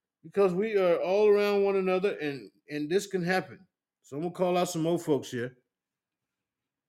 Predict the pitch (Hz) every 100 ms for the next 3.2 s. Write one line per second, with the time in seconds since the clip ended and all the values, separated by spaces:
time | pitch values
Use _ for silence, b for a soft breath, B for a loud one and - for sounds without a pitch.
0 | _ _ _ _ - 131 131 151 170 165
1 | 151 147 156 156 175 185 196 185 180 175
2 | 170 151 180 190 147 147 135 123 123 120
3 | 120 151